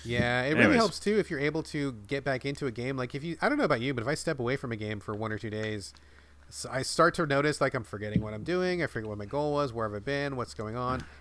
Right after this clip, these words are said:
Speaker 1: And really good games will make it easy for you to jump back in. They'll have a, you know, last time on,
Speaker 2: Oh, yeah.
Speaker 1: or up until this point, or at least have a good menu system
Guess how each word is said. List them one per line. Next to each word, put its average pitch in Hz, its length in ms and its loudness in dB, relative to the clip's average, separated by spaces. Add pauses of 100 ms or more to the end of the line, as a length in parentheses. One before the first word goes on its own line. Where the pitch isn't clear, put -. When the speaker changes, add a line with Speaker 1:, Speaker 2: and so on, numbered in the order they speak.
Speaker 1:
And 185 260 0
really 247 260 0
good 214 200 0
games 175 280 2
will 160 80 -2
make 160 200 0
it 139 60 -8
easy 147 200 -4
for 160 80 -4
you 151 40 0
to 127 60 -2
jump 135 200 -2
back 127 180 -2
in. 160 160 -2
They'll 127 120 0
have 131 200 -2
a, 120 300 4
you 131 100 -6
know, 110 100 -4
last 113 300 -2
time 123 260 -4
on, 107 580 -2
Speaker 2:
Oh, 101 160 6
yeah. 92 240 6
Speaker 1:
or 117 460 2
up 135 120 2
until 143 240 2
this 127 100 -2
point, 139 480 0
or 120 320 0
at 151 160 0
least 247 220 0
have 202 160 2
a 147 40 2
good 147 300 0
menu 123 240 -4
system 175 480 -4